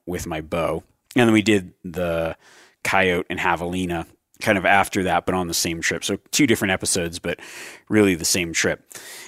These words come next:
And it wasn't a real long trip, so we didn't have a lot of time, but I just decided I love hunting with my bow. I mean, at heart, I'm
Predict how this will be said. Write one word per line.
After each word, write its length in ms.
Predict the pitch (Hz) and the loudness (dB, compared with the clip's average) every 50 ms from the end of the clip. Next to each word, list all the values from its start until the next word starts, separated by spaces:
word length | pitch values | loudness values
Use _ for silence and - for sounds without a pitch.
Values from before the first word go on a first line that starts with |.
| - - | 0 2
And 100 | 120 127 | 4 4
it 100 | 135 110 | 6 6
wasn't 280 | 151 190 214 226 160 | 6 6 6 6 4
a 20 | 147 | 4
real 340 | 143 135 135 143 147 135 123 | 4 6 6 8 8 6 6
long 380 | 113 120 120 117 117 120 120 | 6 6 6 6 6 6 4
trip, 260 | 117 - - - - | 2 0 0 -2 -2
so 80 | - - | -2 0
we 60 | 107 | 2
didn't 140 | 120 135 127 | 2 4 4
have 160 | 120 113 107 - - | 4 2 2 0 0
a 60 | 92 | 0
lot 260 | 95 101 98 95 95 92 | 2 2 4 4 2 2
of 60 | 85 | 0
time, 340 | - - 85 85 92 92 92 | -4 -4 -4 -4 -2 -2 -2
but 140 | 101 - _ - | -4 -2 _ 2
I 100 | 123 139 | 4 4
just 200 | 139 143 - - | 4 4 2 2
decided 520 | 117 107 - 120 113 113 107 107 98 101 - _ _ _ - | 2 2 4 6 6 6 4 4 2 -2 -8 _ _ _ -6
I 120 | - 98 98 | -4 -2 0
love 280 | 95 104 107 107 104 | 2 2 2 2 2
hunting 220 | 110 110 104 104 101 | 0 0 0 0 -2
with 160 | 98 - - | -2 -4 -4
my 100 | 87 85 | -6 -6
bow. 340 | 82 - 85 82 82 85 58 | -4 -4 -4 -4 -2 -2 -2
I 120 | 73 92 | -4 -2
mean, 240 | 90 90 90 90 - _ _ _ | -4 -4 -4 -6 -8 _ _ _
at 220 | - 120 113 - - | 4 4 4 4 2
heart, 420 | - - 101 98 98 95 - - - | 2 2 2 4 2 0 -2 -6 -6
I'm 360 | 98 98 92 90 90 92 - | -4 -4 -4 -4 -8 -10 -14